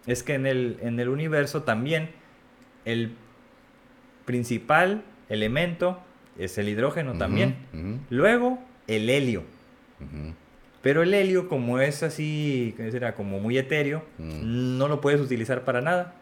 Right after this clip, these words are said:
Speaker 1: según, según lo que dice este Neil deGrasse Tyson, ¿no?
Speaker 2: Ujú.
Speaker 1: Luego,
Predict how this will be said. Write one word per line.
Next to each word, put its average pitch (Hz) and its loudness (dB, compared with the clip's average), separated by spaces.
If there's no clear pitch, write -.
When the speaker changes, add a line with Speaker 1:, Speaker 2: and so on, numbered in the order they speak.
Speaker 1:
según, 110 -2
según 101 -6
lo 107 -8
que 98 -2
dice 104 -6
este 95 -12
Neil 92 -6
deGrasse 92 -4
Tyson, 120 -6
¿no? 139 -10
Speaker 2:
Ujú. 95 -12
Speaker 1:
Luego, 185 4